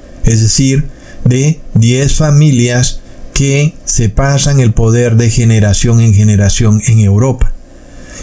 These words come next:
Y por eso es que hay todo este movimiento que habla de familias Illuminatis.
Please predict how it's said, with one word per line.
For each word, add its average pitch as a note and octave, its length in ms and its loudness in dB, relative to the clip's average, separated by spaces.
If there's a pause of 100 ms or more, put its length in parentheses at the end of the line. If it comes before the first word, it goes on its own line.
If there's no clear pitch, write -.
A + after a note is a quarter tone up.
Y C#3+ 80 2
por D3 180 0
eso F3+ 220 0
es G3+ 100 0
que F3+ 140 -2
hay E3+ 120 0
todo D#3+ 580 0
este D3+ 280 0
movimiento C3+ 840 0 (340)
que A#2+ 140 0
habla C#3 300 0
de B2+ 120 0
familias B2 600 0
Illuminatis. B2+ 880 0